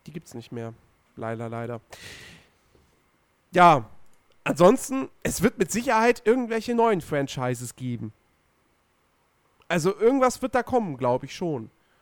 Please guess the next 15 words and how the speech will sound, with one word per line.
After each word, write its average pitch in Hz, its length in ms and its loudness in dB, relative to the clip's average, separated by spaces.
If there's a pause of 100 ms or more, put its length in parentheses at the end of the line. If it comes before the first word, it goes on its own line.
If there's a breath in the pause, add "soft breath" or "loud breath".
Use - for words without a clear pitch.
(300)
Aber 139 260 0
was? 185 440 0
Pff, 131 180 -2 (160)
ja 151 160 0
gut, 127 300 -10
das, 123 140 -18 (320)
keine 151 220 -4
Ahnung, 127 300 -8
da 127 80 -14
muss 135 180 -20
man 151 100 -10
sich 131 140 -18
jetzt 151 140 -16
überraschen 143 400 -16
lassen. 110 260 -14